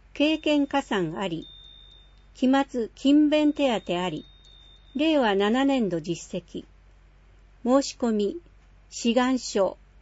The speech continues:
教育センターにある。二、顔写真。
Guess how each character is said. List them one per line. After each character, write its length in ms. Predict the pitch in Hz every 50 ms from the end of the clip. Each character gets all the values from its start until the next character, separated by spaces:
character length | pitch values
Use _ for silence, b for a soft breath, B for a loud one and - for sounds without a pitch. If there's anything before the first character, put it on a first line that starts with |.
| - - _ _ - _ - - - _ - -
教 200 | - 277 302 320
育 180 | 330 330 - 339
セ 240 | - - 330 320 311
ン 60 | 311
タ 140 | - - 190
ー 80 | 180 165
に 160 | 156 151 160
あ 100 | 151 151
る。 140 | - - - - - _ - - - - - - - -
二、 240 | 208 226 220 233 - - - _ - - -
顔 280 | - 220 214 233 262 254
写 160 | - 254 233
真。 300 | - - 208 185 -